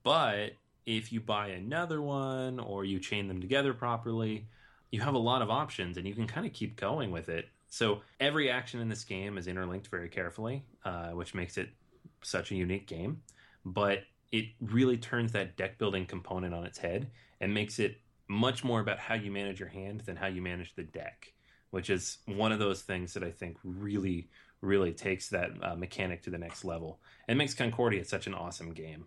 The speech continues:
That's another one where if you beat it, if you figure it out, you feel like you've solved this massive puzzle. Heck, it's a game where you might not even realize you've won <laughs> until, until the end, and then you feel even smarter. But that's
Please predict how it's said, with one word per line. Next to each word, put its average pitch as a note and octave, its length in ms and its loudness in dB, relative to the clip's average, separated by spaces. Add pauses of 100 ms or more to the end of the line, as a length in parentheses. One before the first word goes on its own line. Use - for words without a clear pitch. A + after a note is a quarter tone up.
(140)
That's A2+ 140 2
another B2 260 8
one G2 200 4
where F2+ 280 0 (320)
if - 180 -8
you G#2+ 100 -6
beat D3 220 2
it, G2+ 320 -2
if A2 140 -10
you F#2+ 60 -10
figure B2+ 320 0
it A2+ 60 0
out, G#2+ 320 0
you F2+ 100 -12
feel G#2+ 220 -4
like G2 180 -6
you've F2 120 -12
solved G2 400 -6
this - 220 -12
massive G2+ 520 -4
puzzle. F2+ 460 -2 (240)
Heck, A#2 240 -2
it's A2+ 140 -2
a - 20 0
game A#2+ 240 2
where A2 120 0
you G#2 120 -6
might A2 240 -2
not G#2 140 -4
even F#2+ 200 -4
realize F#2+ 320 -4
you've F2 200 -10
won E2+ 520 -4
<laughs> - 60 -16
until, A#2 380 2
until B2+ 360 0
the F#2 200 -4
end, F2 160 -8
and E2+ 100 -8
then A2 100 -2
you F#2+ 80 -4
feel F#2+ 220 -4
even G2 180 0
smarter. A#2+ 460 -2 (120)
But A2+ 100 2
that's C3+ 340 0